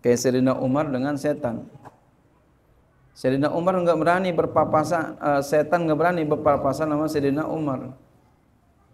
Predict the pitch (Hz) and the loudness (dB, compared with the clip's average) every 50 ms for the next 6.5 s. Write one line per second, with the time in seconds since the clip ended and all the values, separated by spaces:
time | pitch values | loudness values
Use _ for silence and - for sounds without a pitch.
0 | _ _ _ _ _ _ _ _ _ _ 160 151 156 - 127 - - - _ _ | _ _ _ _ _ _ _ _ _ _ -6 -6 -6 -8 -10 -10 -10 -16 _ _
1 | _ _ _ _ _ _ _ _ _ _ _ _ _ _ _ _ _ _ _ _ | _ _ _ _ _ _ _ _ _ _ _ _ _ _ _ _ _ _ _ _
2 | _ _ _ _ _ _ _ _ _ _ _ _ _ _ _ _ _ _ _ _ | _ _ _ _ _ _ _ _ _ _ _ _ _ _ _ _ _ _ _ _
3 | _ _ _ _ _ _ _ _ _ _ _ _ _ _ _ _ _ _ _ _ | _ _ _ _ _ _ _ _ _ _ _ _ _ _ _ _ _ _ _ _
4 | _ _ _ _ _ _ _ _ _ _ _ _ _ _ _ _ _ _ _ _ | _ _ _ _ _ _ _ _ _ _ _ _ _ _ _ _ _ _ _ _
5 | _ _ _ _ _ _ _ _ _ _ _ _ - 139 175 226 226 226 185 160 | _ _ _ _ _ _ _ _ _ _ _ _ -4 -2 0 0 2 0 0 0
6 | 156 151 151 147 - - 123 120 120 120 | 2 2 2 0 0 0 -2 -2 -4 -6